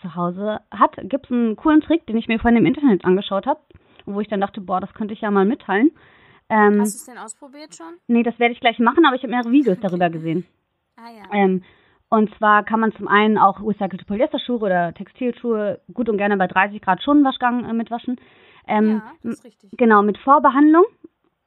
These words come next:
Speaker 1: ähm, werden sie halt noch weißer. Das ist ja so ein bisschen so
Speaker 2: Mhm.
Speaker 1: wie so ein Mesh-Material oder so. Gibt ja auch so Schuhe.
Speaker 2: Mhm.
Speaker 1: Ähm,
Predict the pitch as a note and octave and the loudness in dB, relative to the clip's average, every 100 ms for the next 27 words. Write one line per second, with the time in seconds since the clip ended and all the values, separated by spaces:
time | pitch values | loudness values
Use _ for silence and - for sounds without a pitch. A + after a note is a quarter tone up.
0 | _ A#3+ A#3 A3+ A3+ A3 A3 G3 G#3+ A#3+ | _ -2 0 0 0 0 0 0 -2 2
1 | B3 D4+ E4 G4 - _ _ G3 G#3+ G3+ | 2 2 2 0 0 _ _ -4 -4 -2
2 | G3 - F#3+ G3 G3 F#3 G3 A3 F3+ F3 | -4 -2 -4 -2 -6 -6 0 4 6 4
3 | - - F3 - E3+ D#3 E3+ F3 E3+ E3+ | -2 -2 -4 -4 -8 -6 -4 -2 -4 -6
4 | E3+ - E3+ E3+ F#3 F#3+ F3+ F3 C#4+ _ | -12 -14 -14 -14 -16 -12 -12 -12 -18 _
5 | _ _ _ _ F#3 F#3+ G3 F#3+ | _ _ _ _ -2 0 0 -4